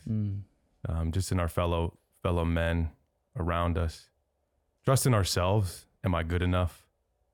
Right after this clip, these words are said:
Speaker 2: Um, am I, am I really loved? Um,
Speaker 1: Mm.
Speaker 2: and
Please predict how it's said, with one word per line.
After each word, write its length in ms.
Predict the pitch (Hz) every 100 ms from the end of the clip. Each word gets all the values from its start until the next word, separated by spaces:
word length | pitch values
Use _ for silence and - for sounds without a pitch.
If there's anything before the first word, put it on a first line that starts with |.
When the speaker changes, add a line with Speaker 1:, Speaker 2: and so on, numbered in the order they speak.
| _ _ _ _
Speaker 2:
Um, 480 | 87 82 82 80 82 - _ _ _ -
am 140 | 87
I, 300 | 82 82 78 - _
am 100 | -
I 60 | 90
really 280 | 104 113 107
loved? 440 | 95 101 110 - - _ _ _ _ _ -
Um, 320 | 82 78 80
Speaker 1:
Mm. 160 | 113 92 - _ _ _ _ _ _ _
Speaker 2:
and 420 | 87 87 85 82